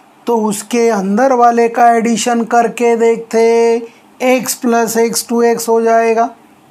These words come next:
वन माइनस फ़ोर माइनस थ्री हो जाएगा। इसका addition direct किया तो टू एक्स माइनस थ्री आ रहा है, लेकिन हमें क्या चाहिए रे? पाँच। क्या चाहिए?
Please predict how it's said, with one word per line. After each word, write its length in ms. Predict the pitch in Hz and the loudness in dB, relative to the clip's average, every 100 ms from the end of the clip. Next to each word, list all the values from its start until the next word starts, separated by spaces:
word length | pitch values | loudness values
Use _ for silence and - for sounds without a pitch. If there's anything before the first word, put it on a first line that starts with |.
| - - - - - | -20 -20 -20 -20 -8
वन 300 | 208 226 262 | -2 2 2
माइनस 600 | 247 233 233 233 233 226 | 2 2 2 2 0 -2
फ़ोर 240 | 233 277 233 | -2 0 0
माइनस 500 | 208 196 233 247 - | -2 0 0 -2 -2
थ्री 160 | 233 | -2
हो 160 | 233 226 | 0 0
जाएगा। 440 | 226 226 226 220 - - - | 0 2 0 -2 -6 -20 -8
इसका 500 | 214 202 - - 262 | -6 -4 -4 2 4
addition 560 | 233 233 220 233 233 220 | 4 0 -2 -2 -2 -2
direct 540 | 190 185 226 254 - | -2 0 0 -2 -4
किया 300 | 240 233 233 | -2 2 2
तो 420 | 226 233 233 233 - - _ | 0 0 0 0 -10 -20 _
टू 200 | 277 277 | -2 2
एक्स 280 | 254 254 - | 2 0 0
माइनस 560 | 247 247 254 254 254 - | 0 2 2 2 0 -2
थ्री 200 | 226 233 | -2 2
आ 180 | 226 226 | 2 4
रहा 200 | 226 226 | 4 4
है, 280 | 226 226 226 - - | 2 0 -4 -20 -10
लेकिन 500 | 226 233 233 233 233 | 0 0 0 -2 -2
हमें 480 | 208 190 233 254 196 | -2 -2 0 0 -2
क्या 320 | - 233 254 | 0 4 4
चाहिए 640 | 233 233 226 226 233 233 233 | 2 0 0 2 2 2 4
रे? 420 | 233 233 233 233 - - - - | 4 2 0 -6 -20 -20 -20 -6
पाँच। 760 | 214 240 311 269 196 - - - _ - - _ - - | 0 2 2 0 -4 -6 -8 -14 _ -20 -20 _ -20 -4
क्या 240 | 226 247 | 0 0
चाहिए? 960 | 247 254 247 254 254 262 277 294 311 | 0 -2 0 2 4 4 6 4 4